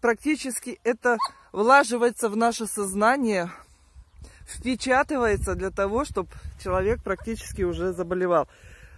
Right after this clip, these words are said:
Багира сегодня будет требовать мячик, говорит, мне «не даст». Но видео будет не длинным, поэтому <laughs> сделаю вид, что я иду, и она успокоится. Хочу сказать,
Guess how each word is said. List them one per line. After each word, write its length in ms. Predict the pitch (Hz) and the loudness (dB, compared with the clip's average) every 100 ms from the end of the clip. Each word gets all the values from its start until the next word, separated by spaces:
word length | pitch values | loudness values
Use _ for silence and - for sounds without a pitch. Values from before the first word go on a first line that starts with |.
| - - - | -20 -20 -6
Багира 360 | 196 208 220 | -4 0 0
сегодня 260 | 214 226 208 | 0 -2 -2
будет 200 | 208 214 | -2 -2
требовать 360 | 214 202 190 196 | -2 -2 -4 -2
мячик, 340 | 240 320 208 | -2 -4 -2
говорит, 360 | 185 185 233 220 | -2 0 -2 -2
мне 180 | 196 | -2
«не 160 | 196 196 | -2 -2
даст». 420 | 180 160 - - - - - - - - - _ _ - - - - - - - | 0 -2 -2 -8 -14 -16 -18 -18 -20 -20 -20 _ _ -18 -18 -18 -18 -16 -16 -8
Но 120 | 208 | -4
видео 320 | 220 247 226 208 | -2 2 4 2
будет 260 | 202 214 | 0 -2
не 140 | 202 185 | -2 -2
длинным, 380 | 233 359 302 | -2 -2 -2
поэтому 480 | 214 214 226 214 202 214 - - | 0 0 0 -2 -2 -4 -6 -8
<laughs> 280 | - - - | -8 -8 -6
сделаю 420 | 226 254 302 294 | -2 0 2 2
вид, 140 | 302 | 0
что 100 | - | -2
я 240 | 262 240 240 | 0 2 2
иду, 200 | 220 392 - - - - - | 2 0 -2 -8 -14 -16 -6
и 80 | |
она 260 | 208 220 247 | -2 0 0
успокоится. 800 | 247 196 - 202 180 175 - 147 - - - - - - | -2 -6 -6 -4 -4 -4 -8 -10 -10 -12 -12 -14 -16 -6
Хочу 280 | - - 403 | -2 2 0
сказать, 500 | - 339 240 185 | 0 0 4 2